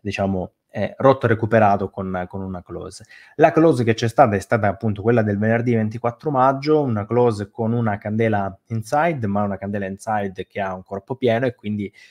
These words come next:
insieme, no, con, con le candele precedenti costruiscono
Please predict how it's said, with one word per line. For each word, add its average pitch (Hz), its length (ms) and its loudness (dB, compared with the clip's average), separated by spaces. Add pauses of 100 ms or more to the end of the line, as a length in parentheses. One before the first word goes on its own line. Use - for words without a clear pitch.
(140)
insieme, 113 580 0
no, 123 220 2
con, 110 340 -2
con 104 140 -6
le 101 80 -4
candele 113 340 0
precedenti 101 580 -8
costruiscono 110 840 -6